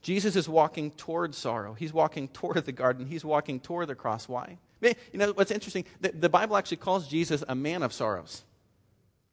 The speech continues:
acquainted with grief. And it also says, "For the joy set before him, endure the cross, scorning its shame." I heard somebody say this week that, that the opposite of joy isn't sorrow at all.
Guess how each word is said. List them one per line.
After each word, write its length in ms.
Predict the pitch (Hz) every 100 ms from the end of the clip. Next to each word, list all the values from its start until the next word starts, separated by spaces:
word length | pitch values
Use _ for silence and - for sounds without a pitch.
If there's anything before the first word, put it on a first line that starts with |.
| -
acquainted 440 | - - 190 202
with 180 | 175 -
grief. 440 | 151 151 - - - _ _ _ _ _ _ _ _ _ _
And 100 | 175
it 80 | 180
also 220 | 190 208
says, 320 | 185 180 160 - -
"For 140 | - 190
the 100 | 160
joy 380 | 127 185 190 175
set 260 | - 175
before 340 | 160 - 175 180
him, 220 | 123 92 - _ _ _ -
endure 320 | 160 170 190
the 100 | 160
cross, 280 | - 123 -
scorning 320 | - 139 135
its 120 | 117
shame." 300 | 143 117 98 _ _ _ _ _ _ _ _ _ _ _ _ _ _ _ _ _ _ _ _ _ _ _ _ -
I 100 | 147
heard 160 | 185 165
somebody 400 | 175 165 156 139
say 220 | - 156
this 220 | 143 139
week 200 | 147 139
that, 200 | 139 123
that 160 | 139 131
the 120 | 139
opposite 500 | 147 156 180 - 165
of 140 | 143 127
joy 460 | 127 151 117 113 117 - _ _ _ _ _ _ _ _
isn't 320 | 165 185 160
sorrow 380 | - 160 151 123
at 60 | 117
all. 300 | 139 95